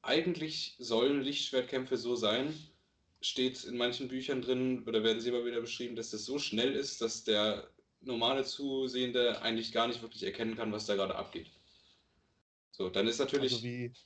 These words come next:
Speaker 1: ja, dass das so schnell abläuft, das
Speaker 2: Ja.
Speaker 1: schreiben sie ja immer wieder, so schnell, dass das fürs bloße Auge nur verschwommen ist und sowas. Und wenn man das dann jetzt in den Filmen, in den Animationsserien, muss man's natürlich so machen, dass wir, die Zuschauer, irgendwas erkennen können.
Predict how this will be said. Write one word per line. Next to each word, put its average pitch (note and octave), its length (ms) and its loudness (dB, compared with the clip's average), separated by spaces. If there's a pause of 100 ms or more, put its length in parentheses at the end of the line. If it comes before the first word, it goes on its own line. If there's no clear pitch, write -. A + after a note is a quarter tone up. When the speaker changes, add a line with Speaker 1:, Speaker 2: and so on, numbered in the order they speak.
(120)
Speaker 1:
ja, C#3+ 100 4
dass B2+ 160 2
das C3 180 0
so D#3 120 0
schnell C3+ 260 2
abläuft, G#2+ 640 2 (280)
das C#3 160 0
Speaker 2:
Ja. D3 60 0
Speaker 1:
schreiben C3 180 4
sie A2+ 120 0
ja G#2+ 80 6
immer G#2+ 100 0
wieder, A2 180 4
so B2 160 0
schnell, C3+ 180 -2
dass B2 140 0
das A#2+ 140 -4
fürs A#2+ 160 -6
bloße B2+ 320 0
Auge A#2 180 0
nur A#2 80 -2
verschwommen A#2 440 0
ist G#2+ 140 -4
und F#2+ 120 -4
sowas. G2+ 320 -4 (880)
Und A#2+ 320 -4 (180)
wenn A#2+ 140 2
man B2 100 4
das C3+ 160 0
dann C#3 280 0
jetzt C#3+ 260 -2
in A#2+ 180 -2
den A2 160 2
Filmen, D3+ 560 0 (120)
in A2+ 100 -4
den G#2+ 120 2
Animationsserien, B2 800 2
muss C3+ 180 2
man's C3 140 -2
natürlich A2+ 320 2
so B2 120 2
machen, A2+ 220 0
dass - 380 -6
wir, A#2 300 2 (580)
die A2+ 100 -6
Zuschauer, B2+ 400 0
irgendwas A#2 280 0
erkennen G#2+ 400 2
können. F2+ 180 -4